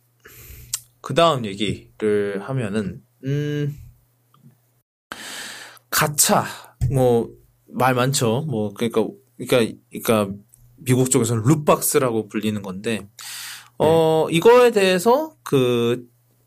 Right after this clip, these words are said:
Speaker 1: 마이크로소프트, 소니, 그리고 닌텐도가 그 다음, 어, 차후에 나오는 게임부터는 이러한 그 가챠의 드랍률을 그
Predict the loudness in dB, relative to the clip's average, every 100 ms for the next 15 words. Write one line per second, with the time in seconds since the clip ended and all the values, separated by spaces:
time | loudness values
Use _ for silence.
0 | _ 0 0 2 0 0 -2 -4 2 2
1 | 2 0 0 0 0 0 0 0 0 -2
2 | 0 0 0 0 2 2 0 -6 -6 -4
3 | -2 -4 -6 -8 -12 -20 _ _ -20 -18
4 | -8 -2 0 -2 -8 _ _ -2 -2 -2
5 | -8 -18 -20 -20 -20 -20 _ _ -2 2
6 | 2 2 2 0 -2 0 0 -2 -6 -4
7 | 0 0 0 0 0 2 -2 -6 -4 -4
8 | -2 -4 0 2 4 4 2 2 4 4
9 | 2 2 2 0 -2 -10 _ -14 -10 -8